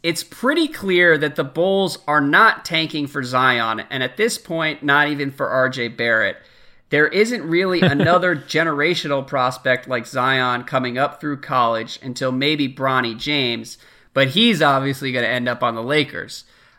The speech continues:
Speaker 1: I personally am not crazy about the idea of building around the nucleus of LaVine,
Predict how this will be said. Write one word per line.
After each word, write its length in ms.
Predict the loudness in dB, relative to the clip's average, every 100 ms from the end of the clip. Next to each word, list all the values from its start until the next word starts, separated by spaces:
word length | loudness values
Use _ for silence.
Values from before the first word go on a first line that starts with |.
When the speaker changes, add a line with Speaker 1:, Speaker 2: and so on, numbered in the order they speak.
| _ 2
Speaker 1:
I 280 | 4 4
personally 800 | 2 0 2 2 0 -2 -2 -2 -2
am 240 | -2 2
not 320 | 4 4 2
crazy 580 | -2 2 2 0 -4 -4
about 320 | -2 0 -2
the 180 | -4 -4
idea 560 | 2 2 0 -2 -2 -2
of 240 | -4 -6
building 420 | -4 -2 -2 -4
around 580 | -6 -2 0 2 0 -4 -12 -20 _ -6
the 80 | -2
nucleus 720 | 2 2 0 -2 -2 -2 -4
of 180 | -12 -10
LaVine, 800 | -12 -6 -2 0 0 0 -4